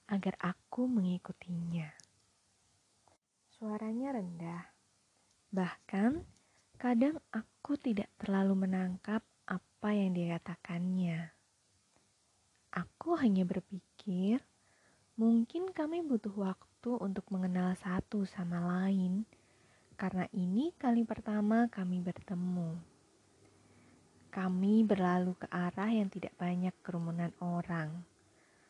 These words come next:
mencari pintu keluar menuju lokasi parkir mobilnya. Beberapa orang seperti memperhatikan kami,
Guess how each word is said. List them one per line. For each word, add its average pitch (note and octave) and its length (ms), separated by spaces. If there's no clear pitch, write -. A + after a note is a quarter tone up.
mencari G3+ 560
pintu A#3+ 320
keluar G3 640
menuju F#3 400
lokasi F3 400
parkir G#3 640
mobilnya. E3 960
Beberapa F#3 480
orang B3 480
seperti - 400
memperhatikan F#3+ 880
kami, F#3 640